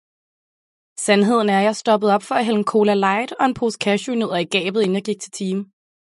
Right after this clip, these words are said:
Fordi jeg var sulten, og fordi nogle ting bare ikke kan vente.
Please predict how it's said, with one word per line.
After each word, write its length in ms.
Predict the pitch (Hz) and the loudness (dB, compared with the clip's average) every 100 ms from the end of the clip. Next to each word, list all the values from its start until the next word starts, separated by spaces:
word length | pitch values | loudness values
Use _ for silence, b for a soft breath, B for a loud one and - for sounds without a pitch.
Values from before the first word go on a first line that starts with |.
| _ _ _ _ - | _ _ _ _ -6
Fordi 160 | 240 294 | -2 -2
jeg 80 | |
var 60 | 294 | -2
sulten, 520 | - 269 285 - 311 | -2 -4 -4 -2 -4
og 100 | 214 | -4
fordi 220 | 226 240 | -6 -6
nogle 240 | 240 233 269 | -2 0 0
ting 240 | 269 - | -2 -2
bare 160 | 247 233 | 0 0
ikke 100 | 233 | -2
kan 140 | 254 | -2
vente. 300 | 226 226 262 | -2 -2 -4